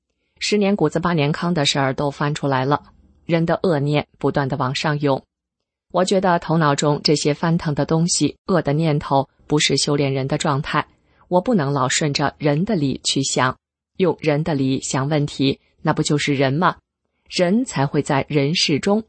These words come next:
论是非、论对错。我跟人论什么对错呢？我是修炼人，得用高层次的理来衡量，应该把自己摆在很高很高层次之上。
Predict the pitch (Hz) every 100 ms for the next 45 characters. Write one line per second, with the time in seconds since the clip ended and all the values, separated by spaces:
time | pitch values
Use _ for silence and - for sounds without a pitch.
0 | - 160 143 135 - 143 135 180 202 -
1 | _ - 160 139 147 151 135 - 160 -
2 | _ _ _ _ _ 143 156 185 190 139
3 | 147 - 156 135 135 139 - 160 135 -
4 | 143 143 143 _ _ _ _ _ _ 160
5 | 160 156 165 160 165 139 143 139 - _
6 | _ - 160 160 151 208 226 - 135 -
7 | 165 147 135 139 - 139 143 - 143 170
8 | 139 139 _ _ _ _ - 202 190 190
9 | 135 - 151 - 139 139 131 139 135 -
10 | 147 - 175 185 139 139 143 156 147 143
11 | - 139 - 160 - 180